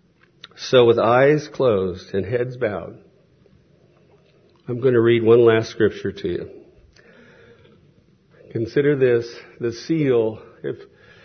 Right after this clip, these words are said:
if the armor of God scriptures didn't put you over the top in commitment, I pray to God this will.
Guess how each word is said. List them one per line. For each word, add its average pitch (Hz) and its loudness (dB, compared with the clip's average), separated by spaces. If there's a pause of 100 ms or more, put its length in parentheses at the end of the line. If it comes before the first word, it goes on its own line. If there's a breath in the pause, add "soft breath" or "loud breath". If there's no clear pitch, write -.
(160 soft breath)
if 110 -8
the 120 0
armor 185 6
of 151 2
God 131 2
scriptures 117 -8 (200 loud breath)
didn't 120 -6 (1400 soft breath)
put - -4
you 120 2
over 107 2
the 117 -2
top 95 -4 (360)
in 107 -2
commitment, 101 -2 (720)
I 113 -4
pray 131 0
to 160 -2
God 98 -4 (1200)
this 113 -8
will. 98 -8